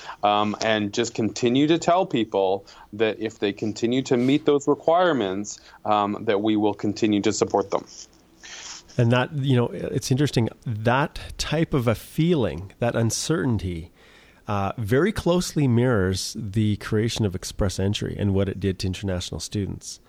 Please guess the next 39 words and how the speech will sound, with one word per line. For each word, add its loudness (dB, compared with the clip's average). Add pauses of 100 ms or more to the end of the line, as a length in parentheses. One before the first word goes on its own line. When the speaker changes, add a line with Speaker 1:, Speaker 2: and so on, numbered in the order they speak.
Speaker 1:
Absolutely. 2
Speaker 2:
And 0
I, 0
I 0
remember 2
those 2
days 0
and 2
the 2
number 2
of -2
calls -2
and 0
the -2
students 0
who 0
had -2
spent, -2 (560)
well, 2
in 2
some 2
cases, -2
hundreds -2 (140)
of -2
thousands -2
of -4
dollars -2
to -10
get -4
their -4
education, -4
depending -2
upon -4
which -6
programs -2
they -2
were -2
entering -4
into. -6